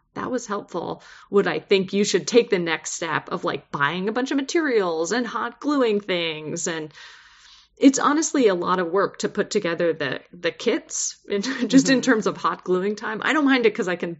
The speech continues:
Speaker 1: hot glue and watch T V. So I've, uh,
Speaker 2: Mm-hmm.
Speaker 1: mailed out fifty sets of these kits,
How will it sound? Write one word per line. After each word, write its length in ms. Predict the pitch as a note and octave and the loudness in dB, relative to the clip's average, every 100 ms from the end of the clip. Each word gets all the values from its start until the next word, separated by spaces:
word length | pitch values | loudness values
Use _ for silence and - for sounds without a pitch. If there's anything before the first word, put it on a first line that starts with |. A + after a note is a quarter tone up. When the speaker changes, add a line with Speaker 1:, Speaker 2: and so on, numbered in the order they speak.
| _ | _
Speaker 1:
hot 280 | - F#3 F#3 | -4 -4 0
glue 240 | - F#3+ F3+ | 2 4 2
and 100 | D#3+ | -2
watch 300 | D#3 - - | -4 -4 -6
T 140 | F3+ | -4
V. 260 | E3+ D#3+ G3+ | -2 -2 -2
So 180 | A3 | -2
I've, 160 | F#3 - - - - - | -4 -6 -12 -20 -14 -8
uh, 220 | - - | -6 -6
Speaker 2:
Mm-hmm. 260 | E3+ D#3+ G#3 | -6 -2 2
Speaker 1:
mailed 320 | A#3+ B3 G#3 | 4 4 2
out 260 | G3 F#3 | 0 0
fifty 420 | - C4 C4+ A3 G3+ | 2 2 2 0 0
sets 420 | - G3+ G3+ - | 0 -2 -2 -4
of 200 | D#3 D#3 | -4 -2
these 240 | D3+ D3 - | -4 -4 -8
kits, 440 | - - - | -8 -8 -8